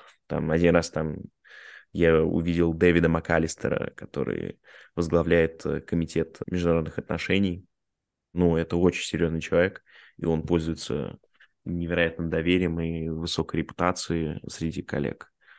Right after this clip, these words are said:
И, э, всегда очень приятно слушать его речь, э, и то, как он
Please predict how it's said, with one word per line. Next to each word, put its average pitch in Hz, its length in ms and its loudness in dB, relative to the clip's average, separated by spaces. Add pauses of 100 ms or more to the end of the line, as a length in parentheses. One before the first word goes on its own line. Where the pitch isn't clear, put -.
(280)
И, 82 480 4
э, 71 580 -2
всегда 82 340 2
очень 82 260 0
приятно 87 400 2
слушать - 420 -8
его 85 160 2
речь, 85 460 -2
э, - 480 -8
и - 40 -4
то, - 160 -4
как - 240 -6
он - 180 -6